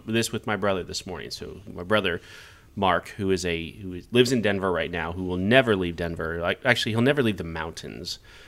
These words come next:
Um, but he lives in, he lives in a Denver suburb right now. Uh,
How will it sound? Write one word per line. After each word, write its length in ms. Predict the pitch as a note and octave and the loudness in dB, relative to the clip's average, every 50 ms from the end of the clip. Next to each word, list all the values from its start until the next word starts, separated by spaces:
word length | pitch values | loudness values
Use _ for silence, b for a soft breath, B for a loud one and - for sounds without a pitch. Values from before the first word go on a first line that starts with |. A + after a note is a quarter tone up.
| B B B | B B B
Um, 300 | - D#2+ D2+ D2+ D2 - - | -10 -10 -8 -8 -10 -12 -12
but 140 | - F#2+ - - | -14 -16 -16 -18
he 220 | - - - G2+ G2 | -20 -12 -8 -8 -6
lives 260 | F#2 F2+ F2 E2+ E2+ | -4 -4 -6 -6 -6
in, 200 | F#2 E2+ D#2+ D2+ | -8 -8 -10 -8
he 120 | G2 F#2+ | -6 -4
lives 260 | F#2+ G2 F#2+ E2+ F2 - | -2 -2 -2 -2 -6 -10
in 160 | - - F#2+ F#2+ | -8 -6 -6 -6
a 60 | F2 | -4
Denver 320 | F2 F#2+ F#2+ F#2 F2+ F#2 F2 | -4 -4 -4 -4 -4 -4 -4
suburb 480 | - - F2+ - F2 D#2+ D#2+ E2 - | -4 -6 -4 -4 -4 -6 -6 -6 -8
right 200 | D#2 D#2+ D#2+ D2 - | -8 -8 -8 -8 -10
now. 240 | E2 D2+ D2 E2+ F2+ b b b b b b b b - - - - - - - | -10 -10 -10 -10 -12 b b b b b b b b -20 -14 -12 -12 -12 -8 -6
Uh, 260 | E2 D2+ - - | -6 -6 -6 -8